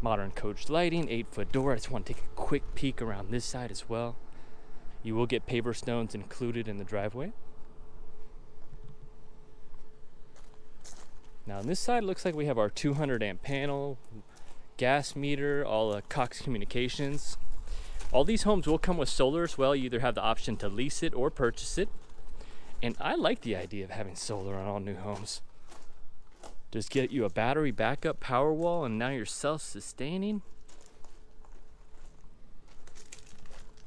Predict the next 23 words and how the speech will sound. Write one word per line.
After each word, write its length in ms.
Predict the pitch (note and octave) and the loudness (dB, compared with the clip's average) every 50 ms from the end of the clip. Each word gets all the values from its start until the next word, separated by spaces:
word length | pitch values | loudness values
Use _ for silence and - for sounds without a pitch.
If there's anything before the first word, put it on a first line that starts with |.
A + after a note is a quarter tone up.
| - - - - - - - - - - - - - - - - - - - - - - - - - - - - | -4 -4 -4 -6 -6 -8 -8 -8 -8 -8 -8 -8 -8 -8 -8 -8 -8 -10 -8 -8 -8 -8 -8 -6 -8 -8 -8 -8
And 100 | G2 G2+ | -8 -8
then 80 | F#2+ | -8
in 60 | F2+ | -6
the 80 | F2+ F#2 | -6 -4
back, 320 | F2+ G#2 G#2 A2 A2 - | 0 2 2 2 2 0
we 80 | - G#2+ | -2 -4
kinda 240 | G2+ - G#2+ G2+ G2 | -2 -2 -2 -2 0
have, 180 | G#2 G#2 F#2 | -2 -2 -2
like, 140 | F#2+ F#2+ F#2 | -2 -4 -6
this 240 | - G2 F#2 - - | -6 -6 -6 -4 -2
little 420 | A#2 B2 B2+ C3+ C3+ C3 B2+ B2 A#2+ G#2+ | 0 0 2 2 2 0 0 -2 -2 -2
walkway 540 | G#2 G2+ A2 A2 - - G#2+ G#2+ A2 G#2 E2 | -2 -2 -2 -2 -2 -2 0 0 -2 -2 -4
area. 480 | F#2 G2+ F#2+ F2+ G#2+ G2 A2+ D#3 G#3 - - - - - - - - - - - - - - - - - - - - - - - - - - - - - - - - - - - - - - - - - - - - - - - - - - | -4 -4 -2 -2 -2 -2 -2 -2 -2 -2 -4 -4 -6 -6 -8 -10 -14 -14 -12 -10 -10 -10 -10 -10 -10 -10 -12 -12 -12 -12 -8 -8 -8 -6 -6 -6 -6 -6 -6 -6 -8 -10 -10 -8 -8 -8 -6 -6 -6 -8 -8 -10 -10 -12 -12 -12 -12 -14 -8
So 160 | - - A#2 | -4 -4 0
very 280 | G#2+ A#2 B2+ A#3 D4+ D#4 | 4 4 4 6 4 4
low 160 | F#3 F3 F3+ | 4 2 2
maintenance 380 | E3 C3+ C#3+ C#3+ A2 G#2+ G#2 - | 2 2 0 0 0 -2 -2 -4
if 100 | A2 - | -2 0
that's 180 | A2+ A2 - | 0 0 0
something 200 | - D3 A2+ A#2+ | -2 -4 -4 -2
you're 80 | A#2 G#2+ | -2 -2
looking 300 | G#2+ A#2 A#2+ D3 C#3 C#3 | -2 -2 -2 -2 -4 -4
for. 260 | - D#3 D#3 E3+ | -4 -4 -4 -4